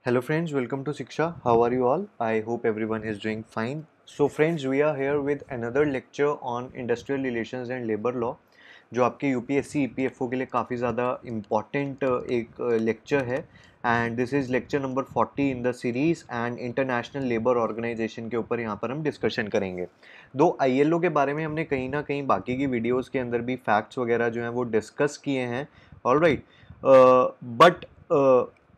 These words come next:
अ, यहाँ पर इस पर्टिकुलर लेक्चर में हम एक होलिस्टिक अप्रोच देखेंगे आईएलओ से रिलेटेड, ठीक है, अ,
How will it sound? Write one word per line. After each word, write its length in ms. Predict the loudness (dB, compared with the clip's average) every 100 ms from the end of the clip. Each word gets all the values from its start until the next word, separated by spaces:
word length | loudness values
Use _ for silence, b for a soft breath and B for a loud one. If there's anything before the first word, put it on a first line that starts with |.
| 0
अ, 240 | 2 0 -4 -12 _ _ _ -4
यहाँ 320 | 2 6 8
पर 260 | 8 4 4
इस 120 | 0
पर्टिकुलर 440 | 2 0 2 6 6
लेक्चर 360 | 6 2 2
में 260 | 2 0 -2 0
हम 160 | 2
एक 140 | 2 2
होलिस्टिक 580 | 4 4 4 4 2 4
अप्रोच 380 | -2 0 0
देखेंगे 400 | 0 -4 -4 -4
आईएलओ 400 | -2 0 0 0
से 140 | 0 0
रिलेटेड, 460 | 0 0 2 -2 -2 b b _
ठीक 140 | -2 0
है, 160 | 0 -4 _ 6
अ, 240 | 6 6